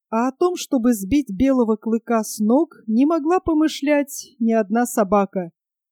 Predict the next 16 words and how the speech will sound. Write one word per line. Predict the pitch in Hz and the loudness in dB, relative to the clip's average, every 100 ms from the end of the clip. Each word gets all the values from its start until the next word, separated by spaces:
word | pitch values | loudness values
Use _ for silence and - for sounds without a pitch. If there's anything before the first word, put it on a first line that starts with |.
| - | -6
Ноги | 208 294 294 311 | 4 4 4 2
его | 311 302 | 2 2
с | 311 - | 0 2
таким | 285 285 285 269 | 0 2 2 4
же | 277 | 2
упорством | 269 254 262 262 - 302 302 | 2 4 4 4 -4 -2 -2
цеплялись | - 240 220 208 196 190 | 0 0 2 2 2 -2
за | 165 190 | 0 -2
землю, | 170 254 294 269 262 - _ _ | 0 0 2 4 2 0 _ _
с | - - | -18 -2
каким | 302 302 311 254 | -2 0 0 0
сам | - 311 302 | 0 2 4
он | 285 | 2
цеплялся | 262 220 - 208 214 - 220 | 2 -2 0 0 0 -2 -4
за | 180 214 | 0 -2
жизнь. | 185 208 185 165 165 | 0 -4 -4 -8 -18